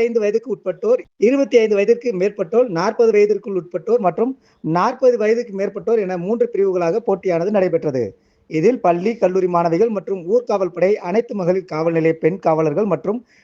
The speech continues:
பெண் காவலர்கள் என சுமார் ஆயிரத்திற்கும் மேற்பட்டோர் பெண்கள் கலந்து கொண்டனர்.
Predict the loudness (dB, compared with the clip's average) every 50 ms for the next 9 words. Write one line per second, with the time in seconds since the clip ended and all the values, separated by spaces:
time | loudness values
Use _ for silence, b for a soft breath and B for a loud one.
0 | b b 0 0 0 0 0 -2 -2 0 0 0 0 -2 -2 -2 -2 -2 -2 -4
1 | -6 -4 -2 0 0 -2 -2 -6 _ _ _ -10 -4 0 0 0 0 0 -2 -2
2 | -2 -2 -4 -4 -2 -2 -4 -6 -8 -6 -4 -2 -2 -2 -4 -8 _ -6 -4 -2
3 | 0 0 0 0 -2 -4 -4 -2 -2 -2 -2 0 -2 -2 -2 -2 -4